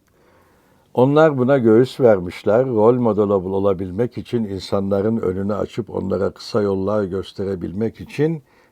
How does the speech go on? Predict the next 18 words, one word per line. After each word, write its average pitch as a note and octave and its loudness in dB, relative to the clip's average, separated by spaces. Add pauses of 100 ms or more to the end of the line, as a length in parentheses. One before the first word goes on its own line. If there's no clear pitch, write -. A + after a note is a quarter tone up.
(100)
hayatlarını F#2 -8
feda E2 -16
etmişler. - -20 (1400)
Anlatabildim F#2+ -12
mi? - -18 (460)
Şimdi B2 4 (400)
<clears throat> C3 2
biliyorsunuz G#2+ 2 (960)
Peygamber F#2 -2
Efendimiz'e F#2 -2
Hira G2+ 0
Dağı'nda F2+ 0
o F#2 -2
oku G2 -4
emriyle G2 0
başlayan G2 -4 (520)
o G2+ 0
vahiy G2+ 0